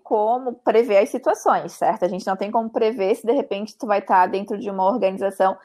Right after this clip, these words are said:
que ela vai te respeitar enquanto ser humano, enquanto mulher ou não. Então,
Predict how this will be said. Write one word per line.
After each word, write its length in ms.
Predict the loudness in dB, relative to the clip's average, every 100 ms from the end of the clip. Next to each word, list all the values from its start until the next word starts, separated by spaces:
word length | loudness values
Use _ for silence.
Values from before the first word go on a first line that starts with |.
| _ _
que 80 | 2
ela 140 | 4
vai 200 | 4 2
te 100 | 2
respeitar 720 | 0 -2 0 -2 0 2 2 2
enquanto 580 | -2 -4 -4 -4 -10
ser 320 | -12 -2 0 0
humano, 380 | 2 4 4
enquanto 380 | 0 -2 -2 -2
mulher 340 | -2 4 4 4
ou 120 | 2
não. 180 | 0 0
Então, 280 | 0 0